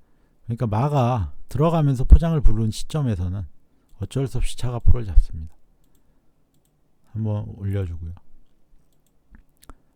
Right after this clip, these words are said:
말을 달라고 해주고 다시 말을 달라고 해줍니다.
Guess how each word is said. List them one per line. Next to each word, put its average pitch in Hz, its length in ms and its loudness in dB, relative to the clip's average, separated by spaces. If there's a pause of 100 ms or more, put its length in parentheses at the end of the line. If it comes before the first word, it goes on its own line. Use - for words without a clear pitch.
(120)
말을 123 260 -2
달라고 120 440 -2
해주고 90 600 -8 (400)
다시 - 280 6
말을 107 300 -2
달라고 90 320 -6
해줍니다. 82 380 -14